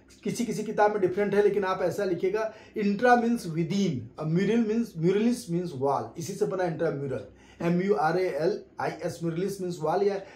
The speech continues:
एम यू आर एल, mural means भी wall ही होता है। तो intra means within, mural means wall, यानी एक दीवार के अंतर्गत जब खेल हो रहा है, यानी कि एक, अ, school के अंदर क्लास वाइज या हाउस वाइज match चल रहा है, वो सारे intramural event होते हैं। और extra means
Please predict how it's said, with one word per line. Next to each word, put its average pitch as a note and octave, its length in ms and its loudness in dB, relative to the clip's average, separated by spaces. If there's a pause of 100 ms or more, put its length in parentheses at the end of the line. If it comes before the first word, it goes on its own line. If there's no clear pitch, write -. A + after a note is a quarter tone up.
(120)
एम F3+ 140 2
यू G#3 140 2
आर G3+ 160 4
एल, F3 200 4
mural F#3 200 4
means F3+ 160 -4
भी G3 60 -4
wall C#3+ 240 0
ही C3 80 -4
होता A#2 260 -8
है। - 220 -20 (520)
तो A3+ 40 -2
intra A#3 420 2
means B3 160 0
within, F#3+ 300 0 (340)
mural G3 220 12
means G3+ 180 -2
wall, D3 220 -4 (280)
यानी A3+ 200 6
एक C#4 180 -2
दीवार G#3+ 280 6
के B3+ 140 4
अंतर्गत B3 420 4
जब B3 160 2
खेल G#3+ 220 8
हो G3 140 4
रहा F3 120 4
है, E3+ 80 4
यानी F#3+ 140 2
कि G#3 140 -4
एक, A3 360 2
अ, F#3 320 2
school C#4+ 300 -4
के A#3 100 2
अंदर E3+ 200 2 (340)
क्लास G3 400 2
वाइज A#3+ 340 4
या F#3+ 120 4
हाउस D3+ 360 4
वाइज A3+ 240 2
match G3 200 0
चल F3+ 180 2
रहा F3 160 4
है, E3 60 2
वो D#3+ 80 -2
सारे D#3 260 -4
intramural F3 520 -4
event F3 280 -2
होते F#3 200 -6
हैं। G3 280 -8 (380)
और F#3+ 140 0
extra A3+ 440 0
means A3+ 140 0